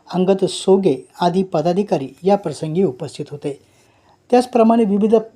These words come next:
राजकीय संघटना आणि पक्षांनी देखील अहिल्याबाई होळकर यांच्या प्रतिमेस अभिवादन केलं. यावेळी माजी आमदार सुरेश वरपुळकर, डॉक्टर राहुल पाटील, शिवसेना जिल्हा प्रमुख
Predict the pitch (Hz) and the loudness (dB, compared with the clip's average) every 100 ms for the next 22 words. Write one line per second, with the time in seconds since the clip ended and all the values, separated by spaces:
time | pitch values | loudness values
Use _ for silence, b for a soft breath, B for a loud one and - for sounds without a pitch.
0 | _ - 185 180 - - 233 - 196 185 | _ -2 0 0 -2 -2 -2 -2 -4 0
1 | 180 180 151 - 185 190 - - - 202 | 0 0 -2 0 0 0 -2 -6 -2 0
2 | 175 160 - 131 - b b - 202 233 | 0 -2 -8 -12 -14 b b 0 2 4
3 | 214 214 220 - 196 190 208 214 180 180 | 4 4 2 2 2 2 0 2 2 0
4 | 170 175 175 170 170 165 151 151 147 147 | -2 -2 -2 -2 2 0 2 0 0 -2
5 | 147 147 143 _ b b b b 240 240 | -4 -6 -8 _ b b b b 4 6
6 | 240 226 196 214 202 196 196 190 190 180 | 6 4 4 2 2 4 4 2 0 0
7 | 170 175 170 175 170 170 180 165 160 165 | 0 -2 -2 -2 -2 2 2 2 -2 -4
8 | 156 147 160 160 156 151 185 185 - 170 | -2 -2 -2 -2 -4 -2 -2 -2 -4 -4
9 | 175 - 185 165 160 165 220 202 156 | -4 -4 -6 -4 -4 -2 0 0 -2